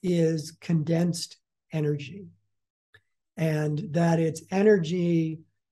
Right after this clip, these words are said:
uh, held in, uh, repeating patterns. So, uh, an atom is surrounded by electrons that, that rotate around the sphere of the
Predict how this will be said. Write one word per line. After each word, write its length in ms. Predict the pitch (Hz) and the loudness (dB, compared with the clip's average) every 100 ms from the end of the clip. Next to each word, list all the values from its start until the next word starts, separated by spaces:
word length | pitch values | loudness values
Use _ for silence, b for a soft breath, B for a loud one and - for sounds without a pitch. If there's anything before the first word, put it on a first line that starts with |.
| - | -8
uh, 260 | 160 156 151 143 | -6 -4 -6 -12
held 600 | - - 226 220 208 175 - | -6 2 6 6 4 0 -4
in, 540 | 175 160 151 151 143 147 _ _ _ _ _ | -2 -2 -4 -6 -8 -14 _ _ _ _ _
uh, 300 | 147 139 139 180 | -10 -10 -12 -14
repeating 760 | 214 165 - - 240 240 214 165 | -6 -2 -2 0 4 8 6 4
patterns. 880 | - 175 165 147 135 170 - - - _ _ _ _ _ - | 0 0 2 0 -6 -12 -14 -18 -20 _ _ _ _ _ -8
So, 600 | - 165 156 151 151 - _ - | 0 2 4 2 -2 -8 _ -6
uh, 260 | 165 156 202 | -4 -2 -4
an 240 | 156 165 - | -6 -6 0
atom 380 | 208 208 190 | 4 6 4
is 240 | 165 151 - | 2 0 -2
surrounded 680 | 170 170 175 175 165 147 135 | -2 0 0 0 -2 -4 -6
by 500 | 156 156 151 147 143 _ _ _ _ _ _ _ _ - | -6 -4 -2 -4 -6 _ _ _ _ _ _ _ _ -2
electrons 920 | 180 196 202 202 180 139 131 170 - | 2 4 2 0 -4 -4 -6 -14 -8
that, 280 | 165 165 - - _ | -6 -6 -8 -20 _
that 280 | 170 156 147 247 - - _ | -2 -2 -4 -12 -16 -20 _
rotate 560 | 175 190 196 202 170 156 | 2 2 4 4 4 2
around 560 | 156 170 175 180 175 | 0 0 0 0 0
the 100 | 160 | 0
sphere 560 | 147 - 196 180 170 165 | -4 -6 -2 2 2 2
of 140 | 147 | 0
the 180 | 151 143 | -6 -10